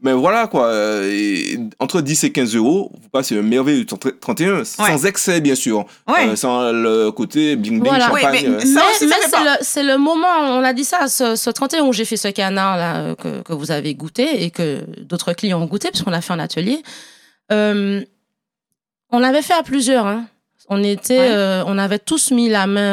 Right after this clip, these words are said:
Speaker 3: euh, au pot, justement.
Speaker 2: Mm.
Speaker 3: Mais, euh, on avait été que trois ou quatre, euh, sur la préparation.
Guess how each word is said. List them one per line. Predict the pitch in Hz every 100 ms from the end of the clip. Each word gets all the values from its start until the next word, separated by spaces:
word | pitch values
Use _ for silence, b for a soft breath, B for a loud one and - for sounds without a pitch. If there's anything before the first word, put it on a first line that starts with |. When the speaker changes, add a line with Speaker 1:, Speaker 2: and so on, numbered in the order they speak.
| 185
Speaker 3:
euh, | 175 175 -
au | 175
pot, | - 311 381
justement. | 233 233 220 202 240 359 - b b b b b 185
Speaker 2:
Mm. | 196 220
Speaker 3:
Mais, | 262 269
euh, | 233 208
on | 202
avait | 202
été | 254 269
que | - 214 202 196 185 _
trois | - 269
ou | 262
quatre, | 240 - 233 240 -
euh, | 190 185
sur | -
la | 196
préparation. | 196 220 208 202 202 - 170